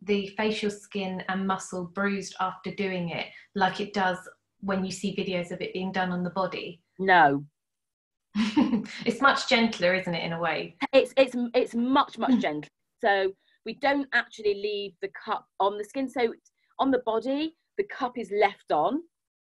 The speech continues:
Speaker 2: So it's put on and it's left on. And that, do you remember when I was talking about that negative pressure earlier? That's what's doing the drawing. That's what's doing the pulling, you see.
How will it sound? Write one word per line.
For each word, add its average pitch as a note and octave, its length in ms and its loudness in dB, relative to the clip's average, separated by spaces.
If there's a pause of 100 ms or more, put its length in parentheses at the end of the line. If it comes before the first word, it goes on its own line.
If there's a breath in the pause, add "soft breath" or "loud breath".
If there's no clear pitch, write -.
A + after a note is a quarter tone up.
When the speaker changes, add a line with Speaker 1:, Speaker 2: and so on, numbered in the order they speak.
(140)
Speaker 2:
So G3+ 120 0
it's G3 120 -4
put D4+ 280 -4
on F3+ 140 0
and F3+ 100 0
it's - 160 -6
left G3 420 2
on. D#3+ 260 2 (280 loud breath)
And G#3+ 180 -2
that, C4+ 140 4
do - 120 -12
you - 40 -4
remember C4 180 0
when B3 100 4
I A#3 60 6
was A3+ 120 -4
talking A#3 240 -2
about G#3 200 -2
that G#3 140 -4
negative G#3 460 -10
pressure A3 340 -4
earlier? A3 360 2 (440 loud breath)
That's C4 340 2
what's G3 240 -4
doing F#3+ 260 6
the F3 80 0
drawing. F3+ 600 -2
That's G#3 220 -4
what's - 200 -6
doing F3+ 200 0
the E3+ 180 -6
pulling, G#3+ 300 -2
you C#3 80 -4
see. F2+ 440 -10